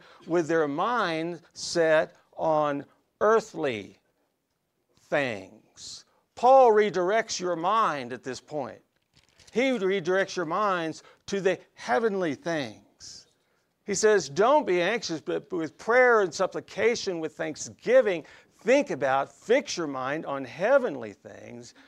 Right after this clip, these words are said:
Remember where your citizenship, it's in heaven." But he goes on. Verse nine, look at this. "Whatever you have learned <clears throat> and received and heard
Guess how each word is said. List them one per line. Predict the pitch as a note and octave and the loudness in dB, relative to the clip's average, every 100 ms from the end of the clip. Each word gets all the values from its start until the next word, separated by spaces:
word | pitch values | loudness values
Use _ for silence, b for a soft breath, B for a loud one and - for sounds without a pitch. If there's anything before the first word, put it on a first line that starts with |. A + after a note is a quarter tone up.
| b | b
Remember | - A2+ A#2+ G3 A#3+ D#3 C3 | -12 -10 -4 0 0 0 -2
where | A#2+ | -2
your | A2 | -6
citizenship, | G#2 - A#2 G#2+ A#2 G#2 - A#2 - _ b b b - | -8 -8 -8 -10 -16 -18 -12 -12 -12 _ b b b -8
it's | C3 - | -6 -6
in | A#2 | -10
heaven." | G#2 G2+ _ _ _ _ _ _ _ _ _ _ _ _ _ | -12 -18 _ _ _ _ _ _ _ _ _ _ _ _ _
But | - - | -20 -14
he | A2 | -4
goes | C#3 D3+ | -2 0
on. | F3+ G3+ - _ _ _ _ _ _ _ | -2 -4 -10 _ _ _ _ _ _ _
Verse | A2 A2 D3 D#3+ | -10 -2 -2 -2
nine, | D#3+ F#3+ D#3+ F#2+ G2 | -6 -6 -8 -16 -14
look | G#2+ C3 C#3 | -4 -4 -4
at | B2+ | -8
this. | F#3+ F#3+ - - b b b b | -8 -8 -18 -20 b b b b
"Whatever | D#3 D3+ D3+ G3+ B3+ B3 | 0 4 6 8 8 6
you | G#3+ G3 | 2 0
have | E3 | 0
learned | D#3 D#3 D3+ F#3+ F#3 _ _ _ | -2 -4 -4 -6 -8 _ _ _
<clears throat> | _ _ | _ _
and | - A#3 D3+ G#2 _ _ _ _ _ _ _ - | -6 -4 -6 -12 _ _ _ _ _ _ _ -8
received | C#3+ C#3 C#3 - E3 E3 E3+ G#3 - _ _ _ b b - - | -4 -2 -4 -4 -4 -2 -4 -8 -12 _ _ _ b b -14 -6
and | D3 C#3+ | -6 -6
heard | A#2+ D3 F3 E3 F3 G#3+ | -6 0 4 4 2 -4